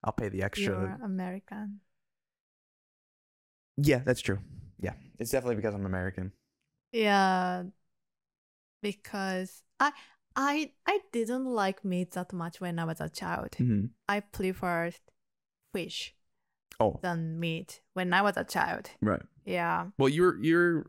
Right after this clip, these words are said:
Speaker 1: you, do you live near the water?
Speaker 2: Mm-hmm. Uh, sorry.
Speaker 1: Do you live, is your hometown near the water? Kind of?
Speaker 2: Near, yeah, kinda near water. So
Speaker 1: It's,
Speaker 2: we have
Speaker 1: isn't it,
Speaker 2: many
Speaker 1: it's like,
Speaker 2: fishes.
Speaker 1: yeah.
Speaker 2: Yeah.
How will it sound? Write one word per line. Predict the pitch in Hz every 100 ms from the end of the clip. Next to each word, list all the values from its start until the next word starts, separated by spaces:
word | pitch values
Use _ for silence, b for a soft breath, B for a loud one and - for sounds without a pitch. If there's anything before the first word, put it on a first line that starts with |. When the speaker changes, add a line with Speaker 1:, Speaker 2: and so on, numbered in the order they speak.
| -
Speaker 1:
you, | 165 160 -
do | 147 151
you |
live | 185 214
near | 175
the | 104
water? | 92 117 - 311 _ _ _ _ _ _ _
Speaker 2:
Mm-hmm. | 190 202 294 _
Uh, | 202
sorry. | - 170
Speaker 1:
Do | 147
you | 131
live, | 147 135 - - _ 50 -
is | 127
your | 165
hometown | 170 175 165
near | 151
the | 143
water? | 90 90 131 185 185 _ _ _ _ _ _ _ _
Kind | - 190
of? | 208 190 -
Speaker 2:
Near, | 262 285 294
yeah, | - 202 196 190
kinda | 185 349 539 605 508 339
near | 294 240 226 214
water. | 185 175 170 160 180 190
So | - 185
Speaker 1:
It's, | 190
Speaker 2:
we |
have | 208 220
Speaker 1:
isn't | 180
it, | 185
Speaker 2:
many | 196
Speaker 1:
it's | 196
like, | 175
Speaker 2:
fishes. | 170 - 175 165 - - -
Speaker 1:
yeah. | 165 127 50 - _
Speaker 2:
Yeah. | 185 170 170 180